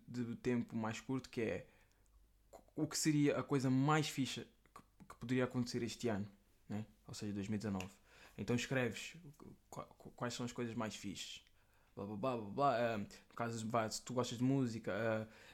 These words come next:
tempo de estúdio, ah, lançar hits, se tu és fotógrafo, ah, sessão para Nike, sessão para Adidas, blá, blá, blá, se és modelo, blá, blá, blá, blá, blá. Ahm, depois tu escreves assim, ok, escreveste isso tudo, escreves onde é que tu estás agora.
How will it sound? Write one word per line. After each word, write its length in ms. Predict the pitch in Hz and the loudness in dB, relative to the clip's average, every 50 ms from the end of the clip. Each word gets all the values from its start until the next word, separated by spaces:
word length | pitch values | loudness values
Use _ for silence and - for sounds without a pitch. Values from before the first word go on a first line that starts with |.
| - - | -20 -2
tempo 180 | - 127 120 123 | 0 0 0 0
de 60 | - | -2
estúdio, 840 | - - - 160 160 160 156 151 143 147 143 143 139 139 135 131 - - | -4 -2 0 2 4 6 6 6 8 8 8 8 8 6 4 2 0 0
ah, 500 | 123 117 110 110 107 107 104 101 101 101 98 | 0 2 4 4 4 2 2 2 0 0 0
lançar 340 | 101 107 107 - - 110 107 | 0 0 -2 -2 -2 -2 0
hits, 260 | 120 135 147 147 147 - - | 4 4 4 4 4 0 -2
se 60 | - | -2
tu 60 | 139 | -2
és 80 | 120 - | -2 -2
fotógrafo, 600 | - - 135 127 120 117 113 - - 107 104 - - - - - - - | 0 0 2 2 2 0 -2 -4 -4 -6 -6 -6 -8 -16 -20 -20 -14 -6
ah, 240 | - 110 110 110 110 | -2 0 0 2 2
sessão 360 | 110 - 113 - - 120 117 | 0 0 0 0 2 2 2
para 300 | 107 - 120 113 110 107 | 2 2 0 0 2 2
Nike, 360 | 107 110 123 127 123 120 - - | 2 2 2 2 0 0 -2 -4
sessão 300 | - 113 - - 117 107 | -4 -2 -2 -2 -2 -2
para 160 | 110 117 98 | -2 -2 -2
Adidas, 360 | 101 123 131 131 120 127 120 | 0 0 0 2 2 0 0
blá, 140 | - 107 110 | -2 -4 -4
blá, 100 | 101 104 | -4 -4
blá, 260 | 90 - 123 123 120 | 0 0 2 2 2
se 100 | 120 127 | 0 -2
és 80 | 113 110 | -2 -2
modelo, 600 | 117 117 107 120 120 120 113 110 104 101 - - - - - - _ _ | -2 0 0 2 2 2 2 0 0 -2 -4 -6 -12 -20 -20 -20 _ _
blá, 140 | - 113 113 | -4 -2 0
blá, 100 | 107 113 | 0 0
blá, 180 | 110 131 165 156 | 2 4 4 4
blá, 120 | 143 139 123 | 4 4 4
blá. 320 | 139 151 151 139 - - - - - - - - - - - | 4 4 4 4 2 -2 -10 -10 -8 -8 -8 -10 -12 -6 -2
Ahm, 460 | - 123 117 117 113 113 117 117 120 123 | 0 2 4 4 4 4 4 4 6 6
depois 380 | 147 147 - 196 196 190 - | 4 4 6 6 6 6 4
tu 80 | - - | 2 0
escreves 340 | 175 - - 170 160 147 139 | 0 2 4 6 6 6 6
assim, 380 | 139 127 - - 117 110 104 - - | 4 2 2 2 2 0 0 0 -2
ok, 400 | 120 117 - 123 107 98 98 98 - - - _ _ - | -4 -2 0 2 2 2 2 -2 -6 -16 -20 _ _ -20
escreveste 420 | - - - - 120 131 123 - 139 | -20 -12 -8 -2 -2 -2 -2 -2 -4
isso 140 | 131 - - | -4 -2 0
tudo, 340 | 175 180 190 175 180 185 180 - - - - - - _ | 2 2 2 4 2 0 -2 -6 -14 -20 -20 -20 -20 _
escreves 400 | - - - 139 123 113 107 - - | -16 -2 2 4 4 4 2 0 0
onde 240 | 139 131 135 139 165 | 2 2 6 6 6
é 40 | 165 | 4
que 100 | - - | 2 -2
tu 220 | - - 190 180 | -4 0 2 2
estás 340 | 156 - - 135 113 110 117 | 2 2 0 -2 -2 0 0
agora. 460 | 120 120 131 147 156 160 160 160 156 | 2 2 4 4 4 2 2 -2 -4